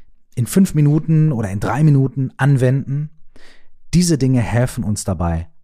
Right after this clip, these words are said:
A, unser Muster von Sorgen oder Wut oder was auch immer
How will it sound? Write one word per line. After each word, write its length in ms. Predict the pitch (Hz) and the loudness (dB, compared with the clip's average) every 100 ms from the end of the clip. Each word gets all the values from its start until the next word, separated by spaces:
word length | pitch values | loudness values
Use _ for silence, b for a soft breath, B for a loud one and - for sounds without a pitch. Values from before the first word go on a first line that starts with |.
| - - | -20 -10
A, 520 | 98 - 151 - 127 - _ - - _ | -6 -4 -4 -10 -16 -20 _ -20 -20 _
unser 240 | 92 92 | -10 -4
Muster 500 | 92 104 113 - 95 | -2 -2 -2 -4 -6
von 180 | - 87 | -6 -8
Sorgen 680 | 80 87 92 92 90 92 92 | -4 -2 0 0 -2 -6 -8
oder 380 | 101 95 90 85 | -6 -6 -6 -8
Wut 380 | 92 98 95 - | -12 -8 -8 -10
oder 140 | 90 | -12
was 160 | 82 85 | -10 -12
auch 100 | - | -10
immer 340 | 95 90 92 | -6 -6 -6